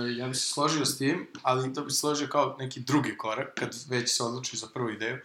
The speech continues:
A kad se dolazi do te prve ideje, uvijek bih rekao svakome da ako ima jednu ideju, da bar smisli još dve.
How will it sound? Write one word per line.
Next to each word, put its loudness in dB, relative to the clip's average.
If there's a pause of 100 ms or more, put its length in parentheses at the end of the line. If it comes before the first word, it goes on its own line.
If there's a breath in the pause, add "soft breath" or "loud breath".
(460 loud breath)
A 6
kad 0
se 4
dolazi 6
do 4
te 2
prve 8
ideje, 0 (320 loud breath)
uvijek 2 (220)
bih 0
rekao 6
svakome 2
da 4 (220)
ako 4
ima 8
jednu 10
ideju, 4 (440 loud breath)
da 2
bar 8
smisli 6
još 6
dve. -2